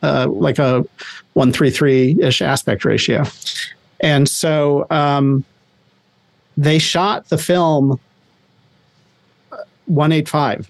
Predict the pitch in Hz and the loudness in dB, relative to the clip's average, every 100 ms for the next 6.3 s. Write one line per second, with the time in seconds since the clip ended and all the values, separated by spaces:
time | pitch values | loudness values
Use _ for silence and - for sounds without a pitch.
0 | _ - 143 143 113 123 113 - 151 156 | _ -4 -2 -2 0 -2 -2 0 2 2
1 | 175 170 160 143 143 - 131 127 160 127 | 0 0 0 2 0 0 -2 -2 -4 -2
2 | 147 131 - 131 120 120 135 123 131 127 | 0 0 2 2 0 0 2 2 2 2
3 | 120 - 123 117 113 - 120 117 107 120 | 0 0 0 0 0 0 0 0 0 -2
4 | - - - - 131 165 135 160 165 160 | -6 -14 -4 2 2 2 0 0 0 0
5 | - 165 160 151 123 127 - 120 - 131 | 0 -2 0 0 0 0 0 0 0 0
6 | 113 90 | 2 0